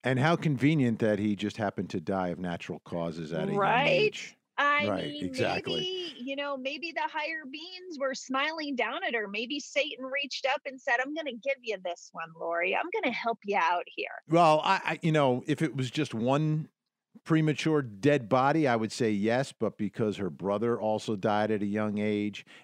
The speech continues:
Speaker 1: and her new husband's wife died at a young age, uh, I'm not, I'm not putting that all together. I think she's
Speaker 2: Maybe
Speaker 1: using religion.
Speaker 2: gypsies,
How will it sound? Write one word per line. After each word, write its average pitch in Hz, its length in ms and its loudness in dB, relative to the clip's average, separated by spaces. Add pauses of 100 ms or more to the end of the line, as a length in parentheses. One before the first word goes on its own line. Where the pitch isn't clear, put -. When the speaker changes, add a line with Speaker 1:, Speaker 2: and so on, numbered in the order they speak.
Speaker 1:
and 113 140 0
her 101 140 0
new 101 200 0
husband's 98 680 -4
wife 101 420 -2
died 104 300 0
at 104 120 0
a 101 40 -2
young 101 340 -2
age, 98 420 -2 (320)
uh, 98 240 0
I'm 117 180 2
not, 113 320 0
I'm 110 140 2
not 117 220 0
putting - 180 -6
that 107 120 2
all 101 100 0
together. 107 420 2
I 262 120 6
think 254 220 6
she's 185 200 6
Speaker 2:
Maybe - 0 -
Speaker 1:
using 147 320 6
religion. 165 500 4
Speaker 2:
gypsies, 330 60 -6